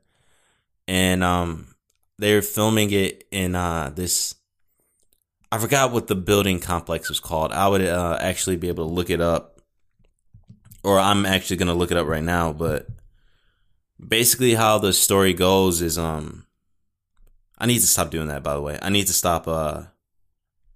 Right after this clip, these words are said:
overgeneralizing stories and stuff. 'Cause it's a thing I do in real life, and, uh, in podcast format, I wanna make these longer than ten minutes at a time, so, uh, shortening the story doesn't really do me any service.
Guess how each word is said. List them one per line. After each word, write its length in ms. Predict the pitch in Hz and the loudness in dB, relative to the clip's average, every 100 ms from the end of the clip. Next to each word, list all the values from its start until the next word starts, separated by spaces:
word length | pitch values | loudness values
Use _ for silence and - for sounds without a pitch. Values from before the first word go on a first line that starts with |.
| _ _ - | _ _ -4
overgeneralizing 1080 | 95 92 85 90 90 85 80 82 82 82 80 | 0 0 0 0 2 2 2 2 0 -4 -6
stories 420 | - 85 82 78 | -4 -2 -2 -2
and 80 | 80 | -4
stuff. 540 | - 76 - - - _ _ _ | -4 -4 -8 -14 -20 _ _ _
'Cause 160 | - 120 | 0 2
it's 120 | 120 | 2
a 60 | 113 | 2
thing 220 | 110 110 | 2 2
I 60 | 98 | 2
do 200 | 98 92 | 2 2
in 80 | |
real 160 | 85 87 | 0 0
life, 380 | 82 80 78 - | 0 -2 -4 -10
and, 260 | 71 76 - _ _ _ _ _ _ _ _ _ _ _ _ | -14 -14 -18 _ _ _ _ _ _ _ _ _ _ _ _
uh, 240 | 82 85 78 | -2 0 -2
in 80 | |
podcast 460 | - 101 95 92 85 | -2 -2 0 0 -2
format, 420 | - 87 85 82 | -2 -2 0 0
I 60 | 69 | 0
wanna 180 | 87 85 | -2 0
make 220 | 87 82 | -2 -4
these 160 | 82 87 | -4 -2
longer 220 | 85 82 | -2 -2
than 160 | 78 | -4
ten 260 | 76 - 87 | -4 0 0
minutes 280 | 85 78 - | 0 -2 -4
at 100 | 73 | -4
a 40 | |
time, 340 | - 85 76 73 | -4 -4 -4 -6
so, 400 | 71 73 73 - _ _ _ _ _ _ _ _ _ _ _ _ - | -8 -8 -10 -16 _ _ _ _ _ _ _ _ _ _ _ _ -10
uh, 180 | 80 | -8
shortening 500 | 71 - 107 95 90 | -4 0 2 4 2
the 60 | 80 | 0
story 340 | - 95 90 | 0 2 2
doesn't 260 | 82 80 82 | 2 -2 -2
really 180 | 82 80 | -2 -2
do 260 | 76 90 | -2 0
me 160 | 85 82 | 0 0
any 220 | 78 76 | -2 -6
service. 800 | 73 - 87 80 76 69 - - | -6 -4 -2 -2 -4 -8 -8 -10